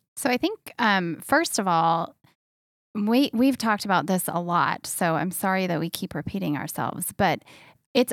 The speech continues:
always important to look at the child and their behavior and determine, is this a typical developmental behavior,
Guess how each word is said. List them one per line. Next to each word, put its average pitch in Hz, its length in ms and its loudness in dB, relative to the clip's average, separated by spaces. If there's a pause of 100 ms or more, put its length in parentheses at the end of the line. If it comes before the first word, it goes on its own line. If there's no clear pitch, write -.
always 302 380 6
important 226 640 2
to 190 100 2
look 180 480 2 (100)
at 180 280 0
the 180 100 0
child 185 580 0
and 185 160 0
their 175 140 2
behavior 180 600 0
and 196 200 0
determine, 226 600 0 (380)
is 208 260 0
this 254 600 0 (380)
a 190 140 2
typical 285 800 0
developmental 190 1080 0
behavior, 196 680 0